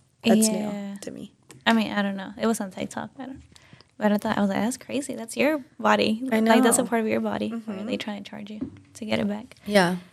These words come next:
Speaker 1: I, I
Speaker 2: But
Speaker 1: wouldn't be surprised if some hospitals or some places, like, operate it like that, though.
Speaker 2: Yeah.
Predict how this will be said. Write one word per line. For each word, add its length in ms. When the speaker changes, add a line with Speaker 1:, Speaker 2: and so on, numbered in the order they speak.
Speaker 1:
I, 100
I 160
Speaker 2:
But 80
Speaker 1:
wouldn't 260
be 100
surprised 500
if 100
some 240
hospitals 480
or 60
some 240
places, 420
like, 240
operate 360
it 120
like 180
that, 240
though. 160
Speaker 2:
Yeah. 460